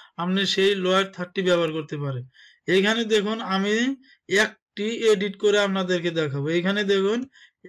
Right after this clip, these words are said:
একটি lower thirty শুধু আপনাদেরকে edit করে দেখাবো, বাদ বাকিরা, বাদ বাকিগুলো আপনি নিজেই edit করতে পারবেন। এখানে যে lower thirty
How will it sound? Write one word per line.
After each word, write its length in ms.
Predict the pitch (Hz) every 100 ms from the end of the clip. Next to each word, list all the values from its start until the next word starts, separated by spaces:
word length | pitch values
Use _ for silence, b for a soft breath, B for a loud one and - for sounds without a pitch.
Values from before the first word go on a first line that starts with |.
| 190
একটি 200 | 190 - 208
lower 320 | 196 196 196
thirty 260 | 202 208 214
শুধু 240 | - 190 196
আপনাদেরকে 520 | 185 190 185 190 185 196
edit 180 | 190 190
করে 120 | 196 190
দেখাবো, 380 | 185 185 196 262 B B B -
বাদ 260 | 165 190 185
বাকিরা, 380 | 196 185 190 196 233 185 170
বাদ 180 | 190 190
বাকিগুলো 500 | 196 190 185 185 190 247 277 b b b
আপনি 200 | 165 170
নিজেই 420 | 175 190 185 190 220 233 185
edit 280 | 175 170 165
করতে 180 | 160 151
পারবেন। 220 | 143 131 127 B B _ 165
এখানে 220 | 185 220
যে 120 | 220
lower 300 | 214 196 202 196
thirty 160 | 208